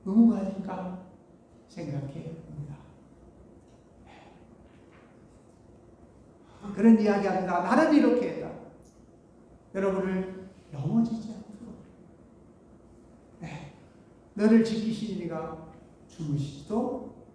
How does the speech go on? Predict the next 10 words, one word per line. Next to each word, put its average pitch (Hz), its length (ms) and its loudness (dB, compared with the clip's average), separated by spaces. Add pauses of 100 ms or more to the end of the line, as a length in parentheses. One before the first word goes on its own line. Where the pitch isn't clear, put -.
(120)
졸지도 143 480 -10
않았다. 156 360 -14 (1700)
내게 247 300 10
주어진 294 460 6
그 - 180 4
책임과 311 580 8
의무에 285 260 6
대해서 196 920 0 (400)
간과하거나, 175 1120 -2 (840)
예, 151 340 -16